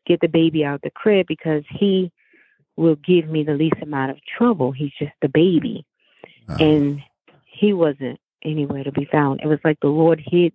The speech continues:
Speaker 1: those children from my eyes in that moment of darkness.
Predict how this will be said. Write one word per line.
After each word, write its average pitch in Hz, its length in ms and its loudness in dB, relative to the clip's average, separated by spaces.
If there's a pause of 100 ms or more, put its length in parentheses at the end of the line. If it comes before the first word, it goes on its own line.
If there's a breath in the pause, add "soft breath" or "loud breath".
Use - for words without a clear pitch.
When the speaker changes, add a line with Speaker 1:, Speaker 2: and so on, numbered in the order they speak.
Speaker 1:
those 151 240 0 (140)
children 151 320 -2 (560 soft breath)
from 165 200 2
my 165 200 0
eyes 147 400 -8 (140)
in 151 220 0
that 143 200 -4 (200)
moment 156 600 2
of 143 140 -10
darkness. 156 500 -6